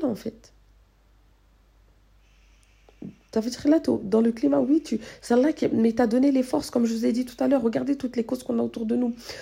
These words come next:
Utilisez les logiciels, je vous le dis tout le temps.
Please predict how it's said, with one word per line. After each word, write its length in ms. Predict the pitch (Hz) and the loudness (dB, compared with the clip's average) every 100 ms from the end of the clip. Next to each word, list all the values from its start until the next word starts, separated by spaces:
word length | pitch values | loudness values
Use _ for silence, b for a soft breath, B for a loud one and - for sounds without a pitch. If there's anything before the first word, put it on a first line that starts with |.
| B | B
Utilisez 640 | 285 285 - 247 262 240 277 | 2 2 2 0 0 2 4
les 120 | 254 | 4
logiciels, 580 | 233 247 247 233 330 285 | 4 2 0 -2 0 2
je 80 | 202 | 0
vous 100 | 220 | -2
le 60 | |
dis 140 | 226 262 | -2 -2
tout 100 | 285 | -4
le 80 | 262 | -4
temps. 220 | - | -4